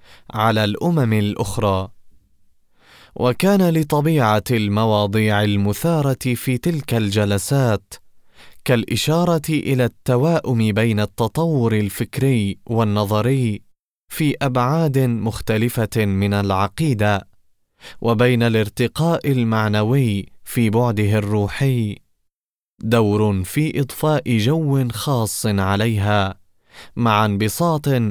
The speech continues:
روحي غريب. وقد هيأ استمرار هذه الجلسات الجو المناسب لخوضه في المسائل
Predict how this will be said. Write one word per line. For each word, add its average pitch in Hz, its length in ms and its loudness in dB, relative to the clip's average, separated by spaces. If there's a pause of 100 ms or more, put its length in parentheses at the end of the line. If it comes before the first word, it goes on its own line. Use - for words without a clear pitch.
(140)
روحي 113 640 0
غريب. 104 760 0 (920)
وقد 117 380 0
هيأ 113 440 2
استمرار 135 680 0
هذه 110 540 2
الجلسات 104 920 0 (640)
الجو 131 560 2
المناسب 147 720 0
لخوضه 104 880 0
في 117 160 -4
المسائل 104 920 0